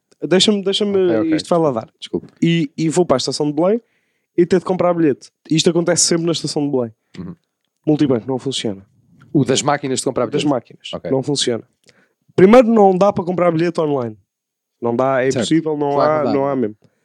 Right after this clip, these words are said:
Speaker 2: Isso
Speaker 1: Ok.
Speaker 2: é C P?
Speaker 1: Isso é C P.
Speaker 2: Ok.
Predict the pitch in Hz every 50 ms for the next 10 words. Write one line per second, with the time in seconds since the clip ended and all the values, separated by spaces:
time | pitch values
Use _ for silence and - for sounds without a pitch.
0 | _ _ _ _ _ - - - - 196 - - 156 - - - 143 185 - _
1 | _ _ _ _ _ _ _ - - 139 - 143 135 - 151 147 - - 131 113
2 | 101 - 95